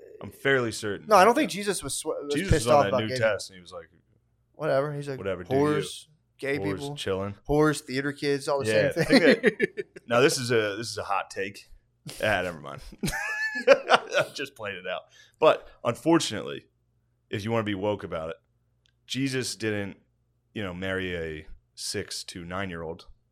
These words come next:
Speaker 1: and have sex with her or own slaves.
Speaker 2: True.
Speaker 1: Which, unfortunately, other, you know, religious leaders, th-,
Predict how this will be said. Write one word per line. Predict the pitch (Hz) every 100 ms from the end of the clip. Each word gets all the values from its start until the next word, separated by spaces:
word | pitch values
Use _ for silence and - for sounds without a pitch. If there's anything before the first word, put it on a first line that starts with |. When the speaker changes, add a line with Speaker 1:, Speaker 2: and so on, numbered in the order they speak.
| _ _ _ _ _ -
Speaker 1:
and |
have | 85 73
sex | 80 -
with | 80
her | 78 80 _ _ _ _ _ _ _ _ _ _ _ _ _ -
or | 110 104
own | 95 87
slaves. | 98 - - - _ _ _ _ _ _ _ _ _
Speaker 2:
True. | - 123
Speaker 1:
Which, | 127 - -
unfortunately, | 110 - 160 160 101 98 117 _ _ _ _ _ _ _ _ _ _ _ _ _ _ _ _ -
other, | 117 123 113 - _ _ _ _ _ _ _ _ _
you | 123
know, | 107 123
religious | 98 98 90
leaders, | 98 90 80 _ _ _ _ _
th-, | 85